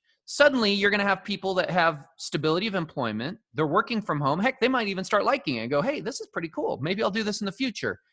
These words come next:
Hey, hey, what if I got a home with a home office?" So they're gonna start slowly, not,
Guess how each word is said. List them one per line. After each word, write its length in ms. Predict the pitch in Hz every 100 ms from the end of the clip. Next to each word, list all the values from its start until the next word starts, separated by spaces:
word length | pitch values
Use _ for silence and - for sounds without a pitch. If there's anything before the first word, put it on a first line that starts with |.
| _
Hey, 240 | 247 220 - 147 - -
hey, 180 | 277 330
what 160 | 143 226
if 120 | 285
I 220 | 240 226 165 190
got 180 | 170 196
a 60 | 180
home 240 | 196 202
with 120 | 196
a 40 | 180
home 240 | 202 190
office?" 280 | 190 180 - - - -
So 160 | - 220
they're 200 | 294 320
gonna 180 | 302
start 400 | 226 - 240 202 -
slowly, 840 | - - 185 202 214 190 147 123
not, 240 | 233 302